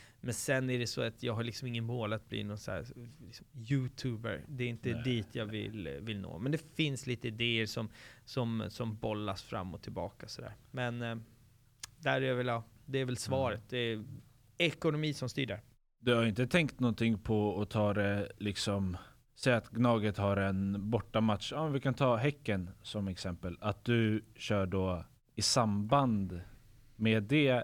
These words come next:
Speaker 2: eller hade, vill du då ha bortamatchen separat? Eller
Speaker 1: Ja,
Speaker 2: förstår du?
Speaker 1: äh, jo, eh, jag, jag fattar det, och det har vi diskuterat här i studion också, men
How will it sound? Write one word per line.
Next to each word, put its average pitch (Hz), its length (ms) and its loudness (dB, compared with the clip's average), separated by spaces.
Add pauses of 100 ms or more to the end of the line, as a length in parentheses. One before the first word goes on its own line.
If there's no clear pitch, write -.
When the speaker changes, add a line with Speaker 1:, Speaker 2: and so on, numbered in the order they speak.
(140)
Speaker 2:
eller 117 440 4
hade, 107 380 0
vill 117 400 2
du 107 280 2
då 117 560 2 (220)
ha 107 320 2
bortamatchen 101 1300 0 (920)
separat? 117 640 2 (280)
Eller 135 180 4
Speaker 1:
Ja, 185 340 8
Speaker 2:
förstår 175 100 6
du? 180 60 8
Speaker 1:
äh, 190 40 4
jo, 196 220 4
eh, 180 420 -4
jag, 156 180 0
jag 170 160 2
fattar 190 260 -2
det, 139 100 2
och 123 80 -2
det 135 120 2
har 165 80 4
vi 139 80 -2
diskuterat 123 560 -4
här 120 120 0
i 110 60 -2
studion 117 380 -4
också, - 360 -4
men 117 400 -2